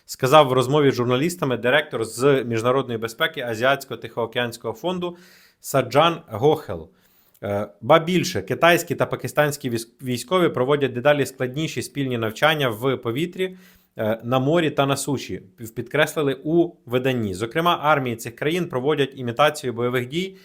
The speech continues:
і навіть навчання з заміною екіпажів. Навіть так. Далі, про що говориться? Багаторічна підтримка Пекіном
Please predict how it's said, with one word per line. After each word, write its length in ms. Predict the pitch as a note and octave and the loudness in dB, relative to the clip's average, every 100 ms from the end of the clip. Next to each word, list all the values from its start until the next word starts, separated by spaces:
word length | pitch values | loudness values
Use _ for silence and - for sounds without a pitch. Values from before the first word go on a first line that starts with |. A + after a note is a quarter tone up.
| _ _ | _ _
і 80 | B2 | -4
навіть 360 | C#3 D#3+ D3 - _ _ | 0 0 -2 -6 _ _
навчання 760 | - B2+ A#2+ D3+ D#3+ D#3+ D3 C3+ | -4 -4 0 2 2 2 -4 -4
з 80 | A2 | -8
заміною 760 | G2 G#2 B2+ C3+ D#3+ D3 C#3+ C#3 _ _ | -10 -2 0 0 -2 -2 -2 -6 _ _
екіпажів. 640 | B2+ - D3 D3+ B2 F2 E2 _ - | -12 -8 0 4 4 2 -12 _ -4
Навіть 340 | A#2 C3+ B2+ | -2 -2 -2
так. 320 | - F#2+ E2 _ _ - - _ _ | 0 0 -2 _ _ -20 -20 _ _
Далі, 440 | G#2 C3+ - B2 | 6 8 8 6
про 160 | F2+ G2+ | -2 -8
що 180 | - A#2+ | -4 -4
говориться? 540 | G#2 G2 F2 D#2+ - - _ _ _ | -4 -6 -6 -10 -16 -20 _ _ _
Багаторічна 560 | B2 C3 D#3+ G3 - D3+ | 2 4 2 -2 -2 -2
підтримка 440 | C3 - E3+ D3 | -2 -2 0 0
Пекіном 720 | - C3+ C3 D#3 A2 F2+ E2 | 0 -4 -2 -2 -2 -4 -8